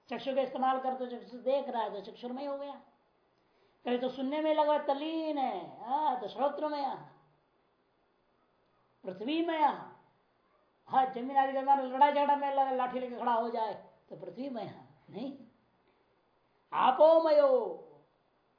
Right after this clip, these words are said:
जल में नहा रहे, गंगा से तादाद रहा, "गंगा मैया की जय हो" कर रहे हैं, अपना गंगा के साथ तादाद में हो रहे हैं, आपोमय।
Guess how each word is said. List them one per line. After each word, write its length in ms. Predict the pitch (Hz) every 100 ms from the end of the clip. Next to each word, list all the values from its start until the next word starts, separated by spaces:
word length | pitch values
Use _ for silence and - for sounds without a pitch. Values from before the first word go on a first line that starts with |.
| _
जल 280 | 165 254 262
में 340 | 262 254 233
नहा 260 | 214 233 247
रहे, 200 | 247 240
गंगा 340 | 233 247 247
से 120 | 240 214
तादाद 380 | 220 240 262
रहा, 380 | 240 208 240 240
"गंगा 320 | 226 226 240
मैया 260 | 240 240 233
की 260 | 233 240 220
जय 240 | 202 233
हो" 340 | 240 240 226 226
कर 140 | 226
रहे 140 | 233
हैं, 320 | 233 226 233 -
अपना 420 | 233 214 - - _ _ _ -
गंगा 260 | 196 233 226
के 100 | 226
साथ 100 | 196
तादाद 440 | 185 214 247 247
में 100 | 254
हो 100 | 254
रहे 120 | 247
हैं, 360 | 247 240 - - _ _ _ _
आपोमय। 720 | - 160 247 240 240 247 208